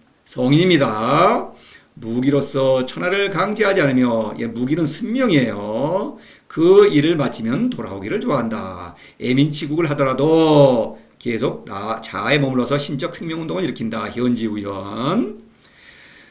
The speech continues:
사지소처 현극생원 대군지후 피유흉년, 흉년.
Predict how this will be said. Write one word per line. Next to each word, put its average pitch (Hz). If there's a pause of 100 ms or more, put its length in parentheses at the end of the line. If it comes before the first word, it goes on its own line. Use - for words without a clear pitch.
사지소처 147
현극생원 175
대군지후 185
피유흉년, 185
흉년. 101